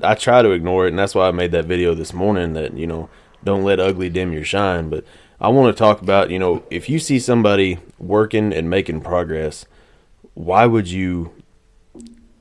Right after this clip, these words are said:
okay, I'm gonna reword this. When I go to the gym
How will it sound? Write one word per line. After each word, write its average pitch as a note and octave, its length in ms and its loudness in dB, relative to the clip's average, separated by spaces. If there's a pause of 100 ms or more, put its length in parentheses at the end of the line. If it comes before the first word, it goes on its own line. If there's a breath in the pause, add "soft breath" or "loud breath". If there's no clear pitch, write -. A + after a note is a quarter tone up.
(360)
okay, G#2+ 200 2
I'm G#2 140 2
gonna G2+ 60 2 (120)
reword E2 240 -2
this. - 240 -6 (380 soft breath)
When G2+ 160 2
I C3 80 8
go D3+ 140 8
to D3+ 60 8
the C#3 80 2
gym E2 340 -4